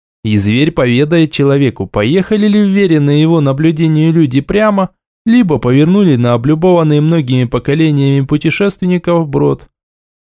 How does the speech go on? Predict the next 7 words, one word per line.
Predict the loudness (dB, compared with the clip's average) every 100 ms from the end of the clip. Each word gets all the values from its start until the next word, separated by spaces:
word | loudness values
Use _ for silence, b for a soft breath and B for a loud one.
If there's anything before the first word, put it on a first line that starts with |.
| -8
Когда | -4 -2 -2 -2 0 0
потрёпанный | 0 -2 -2 0 0 -2 -2 0
фургончик | 0 0 -2 0 0 0 -2 -2
вербовщиков | 0 0 0 -2 -2 -4 -4 -4 -4
отъезжал | -4 -2 -2 0 0 0
от | -2
гостиницы, | -2 -4 -4 -2 -2 -2 -4 -16